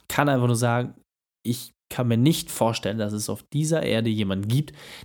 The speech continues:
der es schafft, sich selbst in diesen Sachen so zu reflektieren. Ich habe unglaublich intelligente Menschen kennengelernt, unglaublich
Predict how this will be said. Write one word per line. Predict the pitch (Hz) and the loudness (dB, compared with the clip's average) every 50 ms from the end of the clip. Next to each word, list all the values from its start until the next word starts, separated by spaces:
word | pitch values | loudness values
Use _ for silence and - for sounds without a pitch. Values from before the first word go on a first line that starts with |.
| - - | -4 0
der | 104 104 | 2 2
es | 104 | 2
schafft, | - - 127 127 120 - - - | 2 2 0 0 0 -4 -10 -6
sich | - 95 101 107 98 - - | -2 0 0 0 0 -2 -4
selbst | - 104 107 120 131 160 180 180 - - - - _ _ _ _ _ _ _ _ _ _ _ _ _ _ - | -2 2 4 4 4 4 4 2 0 -4 -10 -10 _ _ _ _ _ _ _ _ _ _ _ _ _ _ -2
in | - 110 | -2 2
diesen | 107 120 135 143 143 131 | 4 4 4 4 4 4
Sachen | 123 123 113 113 123 | 4 2 2 2 2
so | 110 117 139 | 2 4 2
zu | 156 - - | 2 2 0
reflektieren. | 131 120 117 - - 113 - - - - - 120 85 85 101 - - | 0 -2 -2 -2 -4 -6 -6 -6 -6 -2 0 0 0 0 -2 -6 -10
Ich | - - - | -10 -4 0
habe | 120 117 113 117 127 - - _ _ _ - | 0 2 2 0 -2 -4 -10 _ _ _ 2
unglaublich | 180 175 180 170 170 160 156 151 147 139 127 | 2 4 4 4 2 2 0 0 0 -2 -2
intelligente | 147 135 - 127 127 127 131 123 123 120 | -4 -4 -2 -2 0 2 2 2 2 2
Menschen | 117 120 117 120 - - | 0 0 -2 -2 -6 -10
kennengelernt, | - - 123 120 113 117 117 113 - - _ - - | -6 -4 -2 0 0 0 0 -2 -4 -12 _ 2 4
unglaublich | 185 180 170 165 160 156 151 151 151 143 139 143 | 4 6 6 4 4 2 2 2 2 2 2 0